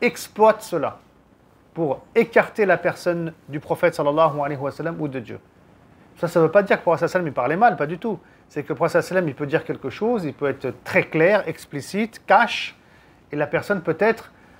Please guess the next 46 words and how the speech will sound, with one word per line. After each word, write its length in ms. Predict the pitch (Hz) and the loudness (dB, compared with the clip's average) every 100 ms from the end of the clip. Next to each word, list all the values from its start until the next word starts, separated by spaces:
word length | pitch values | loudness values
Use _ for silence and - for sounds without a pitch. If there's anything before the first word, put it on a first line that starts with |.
| _ | _
elle 140 | 147 147 | 0 2
l'a 100 | 151 | 2
prise 240 | - 160 | 0 -8
pour 180 | - 143 | -2 0
lui, 320 | 165 226 269 _ - - - - _ - | 2 0 0 _ -20 -20 -20 -20 _ -6
elle 120 | 170 | 0
l'a 100 | 160 | 2
mal 180 | 160 160 | 2 2
interprété, 720 | 147 - - 135 180 233 240 - - | 0 -4 -6 -4 0 0 -2 -8 -20
il 60 | - | -6
peut 140 | 254 | 0
y 60 | 302 | 2
avoir 180 | 247 208 | 4 4
des 80 | |
soucis 320 | 180 175 - 180 | 0 -6 -10 -8
comme 160 | 156 | -6
ça, 220 | - 175 175 - _ _ | 0 -2 -2 -18 _ _
ce 80 | - | -6
qu'on 100 | 160 | -4
appelle 220 | 156 160 | 0 0
des 80 | 165 | 2
malentendus. 680 | 170 214 202 208 240 233 - _ _ - | 4 4 4 0 -2 -4 -8 _ _ -14
Et 60 | 135 | -4
ben, 120 | 160 | -4
le 60 | |
prophète 220 | 156 175 165 | -2 -2 2
sallallahu 260 | 156 139 | 0 0
alayhi 200 | 165 208 | 0 0
wa 40 | 202 | -2
sallam, 20 | - - _ | -12 -20 _
il 80 | 135 | -6
laissait 240 | 139 - 151 | -6 -4 0
pas 180 | 185 | 2
ces 160 | 175 156 | 2 0
malentendus 720 | 156 165 147 156 139 170 196 - - | 0 0 -2 -4 -4 -4 -6 -10 -20
se 120 | - 143 | -8 -6
faire 280 | - 160 160 | 2 2 2
exploiter 480 | - 160 147 175 | -4 -2 0 0
par, 320 | 165 165 165 139 | 0 2 2 0
euh, 60 | |
Shaitan. 400 | 131 160 135 127 | -2 -2 -2 -4
Donc 220 | 107 127 143 | -6 -10 -4
il 80 | 143 | -2
allait 220 | 151 165 | 0 0
lui-même 400 | 160 190 160 180 | -2 0 0 0
rencontrer 600 | 135 165 156 - 160 | 0 -2 -4 -4 -4